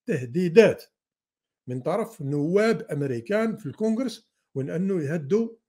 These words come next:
بتطبيق عقوبات على الجزائر. لكن سمعوا لهم؟ ما سمعوا لهمش. لما النظام الروسي هذا وقف مع سوريا، النظام، النظام ال-،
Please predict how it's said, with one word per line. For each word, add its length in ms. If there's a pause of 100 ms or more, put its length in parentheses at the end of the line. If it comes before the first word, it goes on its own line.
(360)
بتطبيق 840
عقوبات 540
على 120
الجزائر. 400
لكن 320
سمعوا 360
لهم؟ 360 (140)
ما 80
سمعوا 300
لهمش. 280 (1800)
لما 300
النظام 580
الروسي 520
هذا 260
وقف 580 (360)
مع 840 (1000)
سوريا، 680 (840)
النظام، 640 (360)
النظام 600
ال-، 480